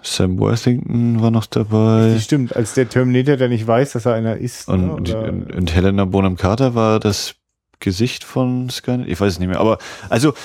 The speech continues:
Speaker 1: es
Speaker 2: Hm.
Speaker 1: war nicht völlig, nicht völlig,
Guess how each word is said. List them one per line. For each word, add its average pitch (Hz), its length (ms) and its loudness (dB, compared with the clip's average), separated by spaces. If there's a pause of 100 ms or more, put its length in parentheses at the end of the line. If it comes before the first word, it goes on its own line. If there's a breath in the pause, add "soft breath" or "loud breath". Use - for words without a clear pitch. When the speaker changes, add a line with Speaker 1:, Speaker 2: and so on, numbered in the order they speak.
(260 loud breath)
Speaker 1:
es 127 160 2
Speaker 2:
Hm. 123 60 2
Speaker 1:
war 139 220 2
nicht 175 300 -4
völlig, - 680 -2
nicht 80 420 -2
völlig, 123 520 0